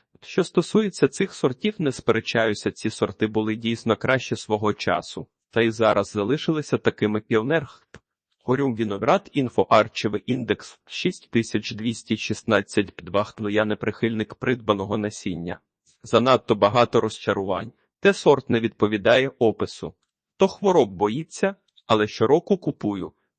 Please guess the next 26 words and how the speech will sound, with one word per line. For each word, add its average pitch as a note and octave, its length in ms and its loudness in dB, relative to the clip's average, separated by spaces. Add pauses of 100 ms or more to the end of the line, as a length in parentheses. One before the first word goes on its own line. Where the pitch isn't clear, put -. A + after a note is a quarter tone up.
Але A2 220 4
основою F#3+ 640 -2
томатного G#2+ 640 2
благополуччя G#2+ 800 -2
є A#2 200 0
районовані G#2+ 640 -2
сорти A2 380 -4
з - 100 -18
власної A2 540 2
ділянки. A#2+ 600 -2 (260)
Для A2 200 2
мене C#3+ 260 0
це G3+ 200 0
в F#3+ 80 -8
першу D#3 400 2
чергу A#2+ 460 0
великий A2+ 380 -2
кримський E3 540 -2
червоний, G#2 680 -2 (180)
титан F#3+ 340 4
червоний C#3+ 560 -2
і - 160 -8
рожевий. G2+ 540 -4 (120)
Селекція C#3 800 0 (100)
нашої G#2+ 560 -4
ос. - 360 -10